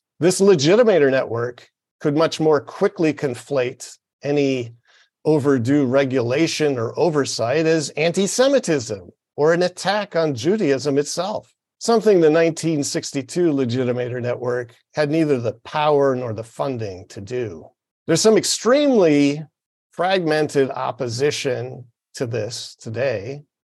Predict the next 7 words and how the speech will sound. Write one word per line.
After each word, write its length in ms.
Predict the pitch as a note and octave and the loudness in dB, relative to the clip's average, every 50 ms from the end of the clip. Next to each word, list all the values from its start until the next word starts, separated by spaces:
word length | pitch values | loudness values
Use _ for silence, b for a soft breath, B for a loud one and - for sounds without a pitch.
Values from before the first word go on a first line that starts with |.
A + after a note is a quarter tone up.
| _ - | _ -2
but 120 | D#3+ E3+ | 0 2
no 240 | F#3 G#3+ A3 G#3+ G3+ | 4 4 4 4 2
truly 500 | - - - A3 A3 A3 A3 G3 F3+ D3+ | 0 -4 -4 0 0 2 2 2 2 0
countervailing 840 | - - E3+ E3+ D#3+ - D#3+ C#3+ B2 C3 D3 D3+ D3+ C#3+ C3+ C3 B2 | 0 -2 -2 0 0 -2 -2 -2 0 2 2 4 4 2 2 -2 -2
force 440 | A#2 - C#3+ C#3 C#3 C3+ - - - _ _ _ | -4 -2 0 2 2 2 -2 -6 -12 _ _ _
anywhere 480 | - F3+ F#3+ F3 C#3+ B2+ B2+ B2+ B2 | -4 -2 0 0 0 0 0 -2 -2
near 560 | A#2+ B2 C#3 C#3+ C3 A#2+ A2 A2 F#2+ F#2+ - | -4 -4 -2 -2 -2 -2 -4 -6 -8 -10 -14